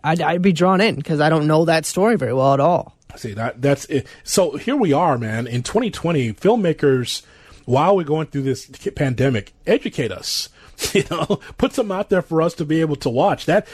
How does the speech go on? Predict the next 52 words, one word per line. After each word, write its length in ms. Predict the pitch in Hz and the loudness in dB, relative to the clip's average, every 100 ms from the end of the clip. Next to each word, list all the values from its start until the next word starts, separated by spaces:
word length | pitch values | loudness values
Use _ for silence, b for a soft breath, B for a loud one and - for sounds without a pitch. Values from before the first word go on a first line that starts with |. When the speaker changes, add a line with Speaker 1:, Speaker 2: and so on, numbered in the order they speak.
| B | B
Speaker 2:
that's 220 | - 240 | 0 0
something 320 | - 151 165 156 | 0 -2 0 0
that 160 | 139 | 0
needs 220 | 139 175 - | 0 0 0
to 60 | |
be 180 | 147 139 | 2 2
out 200 | 165 - | 0 0
there 140 | 147 | -2
for 200 | 135 135 | 0 0
all 160 | 131 151 | 2 2
of 100 | 151 | 2
us 140 | 151 | 0
to 100 | 156 | 0
see, 180 | 139 226 | -2 -2
'cause 260 | - 170 - B - | 2 0 0 B 0
there's 180 | 208 | 2
some 100 | 247 | 2
things 180 | 196 190 | 0 -2
I 100 | - | 0
don't 160 | 208 202 | 0 2
know 120 | 175 | 2
about 200 | 147 139 | 2 2
it 80 | 131 | 0
either. 380 | 208 139 85 - | -2 -2 -8 -8
Clearly, 320 | - 208 156 | 2 4 4
I, 120 | 110 156 | -2 -4
I 140 | - | 0
remember 420 | 151 139 202 214 | 0 2 2 0
the 100 | 127 | -4
trade, 580 | 110 - 185 170 107 104 B B B | -8 0 2 2 -2 -8 B B B
but 100 | 135 | -2
I 100 | 139 | 0
like 160 | 196 185 | 0 0
to 80 | 170 | 0
know 160 | 151 | 2
what 240 | 147 139 131 | 2 0 -4
the 100 | 127 | -6
inner 140 | 127 | -2
workings 440 | 123 139 - 135 127 | 2 0 0 -2 0
are, 120 | 123 | 2
what 200 | 123 - | 0 0
people 320 | 139 131 120 | -4 -2 -2
were 100 | 104 | -2
saying. 400 | - 110 98 92 | -2 -2 -4 -6
And 100 | 117 | -4
that's 200 | 147 - | -4 0
what, 200 | 143 135 B B - | 0 0 B B -4
that 220 | 151 151 | -2 -2
makes 200 | 147 - | -4 -4
a 40 | |
good 220 | 139 143 139 | 0 0 0
documentary. 600 | 139 - 160 202 - | -6 -4 -6 -6 -8